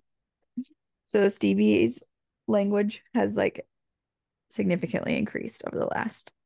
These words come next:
couple m-, months, even weeks. I feel like from week to week, it's crazy. So last night, as we were trick-or-treating, she, I don't, she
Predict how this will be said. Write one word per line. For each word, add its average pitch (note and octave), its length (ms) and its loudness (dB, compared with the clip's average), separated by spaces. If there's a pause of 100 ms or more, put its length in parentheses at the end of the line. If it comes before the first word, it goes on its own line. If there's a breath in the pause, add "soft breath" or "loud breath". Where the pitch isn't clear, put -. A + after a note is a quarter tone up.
(300)
couple E3 280 0
m-, A3+ 280 -2
months, - 440 -2
even F#3 300 2
weeks. - 320 -4
I - 80 -4
feel - 180 -6
like - 160 -8
from - 160 -4
week - 180 -4
to - 100 -6
week, - 180 -4
it's - 300 -14
crazy. - 400 -4 (1000)
So E3+ 440 2
last G#3+ 320 4
night, - 260 0
as F3+ 140 -2
we F3 140 0
were F2 140 4
trick-or-treating, - 760 0 (1300 loud breath)
she, F#3 600 0 (1700)
I A#3 80 -2
don't, D4 200 -2 (100)
she C4 560 -2